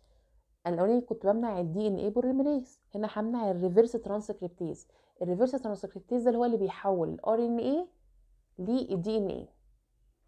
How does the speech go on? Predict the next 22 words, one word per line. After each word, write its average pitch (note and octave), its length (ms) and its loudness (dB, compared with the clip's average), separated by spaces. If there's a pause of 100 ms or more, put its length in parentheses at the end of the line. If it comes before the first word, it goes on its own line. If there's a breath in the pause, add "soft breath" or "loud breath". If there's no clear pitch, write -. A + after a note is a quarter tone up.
(280)
ده F#3 220 2
خطوة G3 380 -2
خط-، - 200 -8
مهمة G#3 360 0
من G3+ 120 0
خطوات F#3+ 460 -2
إن G3+ 140 -4
الفيروس A3 520 0
ينجح A3+ 340 -4
في - 100 -12
اختراق G3 460 -6
الخلية. F3 380 -4 (240)
ماشي؟ G3+ 300 -6 (280 soft breath)
ماشي. - 240 -12 (2000 soft breath)
نيوك-، A#3+ 260 2
فاكرين A#3+ 340 0
هناك C4+ 200 4
كان B3 160 4
نيوكليوسايد B3 880 4
ونيوكليوتايد، C4 840 4 (200)
هنا A#3 140 4
إيه؟ B3 240 4